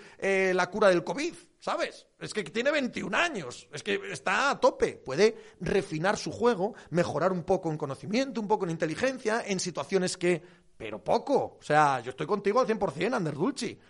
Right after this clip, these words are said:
Lo que ves es lo que hay normalmente. La mejoría es a pequeñas escalas. A pequeñas escalas, no es de repente, "Madre mía, lo, eh, lo que hace con dieciocho años, lo que hace con dieciocho". Bueno, hombre, normal que lo haga con dieciocho, no lo va a hacer con treinta y ocho.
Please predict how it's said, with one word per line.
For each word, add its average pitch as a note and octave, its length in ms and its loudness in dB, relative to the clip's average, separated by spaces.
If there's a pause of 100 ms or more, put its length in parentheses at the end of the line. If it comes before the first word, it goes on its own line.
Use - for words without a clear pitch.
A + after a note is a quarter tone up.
(200)
Lo G#2 120 -14
que A#2+ 120 -6
ves C3+ 160 -2
es F#3 80 2
lo A#3 100 6
que A#3+ 140 4
hay C4 160 2
normalmente. G3 840 0
La C3 80 -4
mejoría E3+ 540 -2
es B3+ 240 -2 (840)
a C3+ 160 -2
pequeñas D3 380 -6
escalas. - 640 -6 (440)
A G#2 80 -14
pequeñas C#3 360 -6
escalas, A3 340 -4
no F3+ 160 2
es G3+ 140 -2
de A3+ 80 -2
repente, A3 560 -2 (180)
"Madre B3 400 -2
mía, C#4+ 340 -6 (220)
lo, A#3+ 320 8
eh, C4 160 6
lo C4 220 6
que C4 160 4
hace G#4 340 2
con E4+ 160 0
dieciocho C#4+ 600 -4
años, G#3+ 240 -6
lo B3+ 120 -2
que D#4 140 -4
hace F#4 240 -2
con G4 100 -6
dieciocho". C4 380 -4
Bueno, A#3 220 2
hombre, B3+ 400 0
normal F#3+ 320 0
que A#3 60 0
lo C4+ 60 6
haga C#4 60 4
con C#4+ 100 0
dieciocho, A3 560 0
no F#3 120 0
lo A3 80 2
va B3+ 80 0
a - 20 -4
hacer B3 140 -4
con A#3 100 -6
treinta G#3+ 260 -6
y F#3+ 60 -4
ocho. A#3+ 420 -6